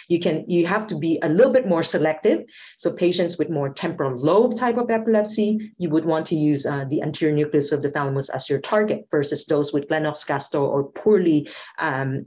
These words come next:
uh, localizable, um, uh, targets, then you, you would use the central median nucleus of the thalamus. Um, the stimulation, um, uh, adjustment is a little bit more complex compared to V N S.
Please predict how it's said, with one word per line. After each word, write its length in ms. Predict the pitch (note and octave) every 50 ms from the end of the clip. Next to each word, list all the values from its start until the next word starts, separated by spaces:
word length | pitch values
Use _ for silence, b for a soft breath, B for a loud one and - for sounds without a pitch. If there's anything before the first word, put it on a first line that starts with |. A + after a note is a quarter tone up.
| -
uh, 840 | - D3+ C#3+ C#3 C#3 C3+ - - - - - - - - - - - -
localizable, 920 | D#3+ E3 E3+ E3+ E3+ F3+ D#3 D3 D3 C#3+ - E3 C#3+ C#3+ C#3+ C#3 C#3 - -
um, 340 | D3 C#3 C3 C3+ C3 - - -
uh, 360 | C#3+ C3 C3 C3 C3 C3 - - - - - - A3 -
targets, 540 | - - F#3 F#3+ F#3+ F#3+ F#3 F#3 - - -
then 200 | - E3+ D3 D3
you, 220 | D3 C#3+ C#3 C#3+ -
you 240 | D#3 C#3+ C#3+ C#3+ C#3
would 200 | C#3 C#3+ C#3+ -
use 200 | D3+ D3 C#3 C#3+
the 60 | D#3+
central 360 | D3 - D#3+ C#3+ C#3 - C#3+
median 240 | C#3 C#3 C#3 D3 C#3
nucleus 460 | C3+ C3+ C3+ C3 - D#3+ C#3+ C#3 -
of 100 | C#3+ A#2+
the 80 | A2+ C3 B2
thalamus. 500 | - C3 C3+ C#3+ - B2 - - - - B B B B B B B B B B B
Um, 300 | - D#3+ D3+ D3+ D3+ D#3+
the 420 | D#3+ F#3 E3 D#3 D#3+ D#3+ D3+ - - - _ _ _ _ _ _ _ _ _ _ _ _ _ _ - _ -
stimulation, 880 | - - A#3+ A3+ A3+ A3+ G#3+ G#3 G#3+ G#3+ A3 G#3 G3 G3+ G3 G3+ F#3+ -
um, 380 | - E3 D#3+ D#3 D3+ D3 D3+ - -
uh, 200 | E3 C#3+ C#3+ C#3 - -
adjustment 640 | - F3 - G#3 G#3 G#3 G#3+ A3 G#3+ G3+ G#3 A3
is 260 | - G#3+ - - - _ _ _ - - -
a 60 | B3
little 380 | B3+ B3+ C4+ C#4+ D#4+ E4 E4+ A#3+
bit 200 | C4+ C4 C4 A3
more 280 | A3+ A3 A3+ A3+ A3
complex 600 | A3 - G#3+ G#3 G#3+ G#3+ A3 A3 A#3+ - - - -
compared 420 | - G#3 G#3 G3 A3 G3+ G3 G3+
to 100 | G#3 F3
V 160 | D#3+ F3+ F3+
N 140 | E3+ E3 E3+
S. 280 | E3+ G3 C4 C#4+ -